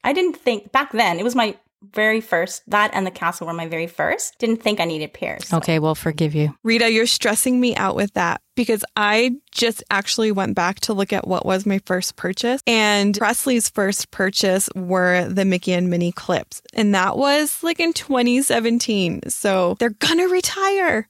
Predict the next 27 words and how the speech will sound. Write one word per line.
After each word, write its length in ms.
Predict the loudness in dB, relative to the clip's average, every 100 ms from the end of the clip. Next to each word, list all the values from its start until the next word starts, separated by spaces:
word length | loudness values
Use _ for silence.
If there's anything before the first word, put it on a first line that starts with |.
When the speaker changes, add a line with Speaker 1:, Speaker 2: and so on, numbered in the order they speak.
| -8
Speaker 3:
at 100 | -4
some 240 | -2 -2 -2
point. 520 | 0 2 2 0 -4 -4
Speaker 1:
I 80 | -2
know, 100 | -2
I 100 | -2
know, 100 | -6
I 100 | -8
know, 120 | -10
I 120 | -14
know, 200 | -16 -16 -14
I 60 | -14
know. 220 | -14 -16 _ _ _ _ _ _ -6
I 100 | -2
know. 120 | 2
When 180 | 2 0
it, 80 | -4 _ _ _ _
when 160 | -4 -2
are 60 | -2
you 100 | -4
going? 300 | -6 -6 0
<laughs> 1080 | 0 2 0 0 0 0 0 2 0 0
Speaker 3:
In 120 | 2 2
a 40 |
month. 360 | 4 2 -2 -10 _ _ _ -4
Speaker 1:
Okay. 400 | -2 0 -2 -6 -20 _ _ -12
<laughs> 360 | -10 -4 -6